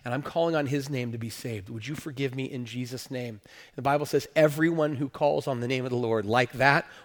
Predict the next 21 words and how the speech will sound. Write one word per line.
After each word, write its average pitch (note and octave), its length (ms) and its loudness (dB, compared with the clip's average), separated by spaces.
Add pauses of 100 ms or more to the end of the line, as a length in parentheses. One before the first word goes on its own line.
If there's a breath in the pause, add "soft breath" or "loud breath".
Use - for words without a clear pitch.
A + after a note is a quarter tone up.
will C3 300 4
be C#3 160 0
saved." A2 580 0 (2500 soft breath)
That D#3 160 2
could C3+ 140 -2
be C3 80 0
you. A#2+ 460 -2 (640 soft breath)
You D#3 100 -10
could C#3+ 140 -6
pray E3 220 6
that D#3 220 4
sitting D#3 240 0
in D#3 60 2
your D3+ 120 2
seat C3+ 260 -4 (220 loud breath)
right D#3 340 8
now. C#3+ 320 6 (140)
Whatever D3+ 300 8
words F3 420 6
you E3+ 80 -4
put, - 200 -2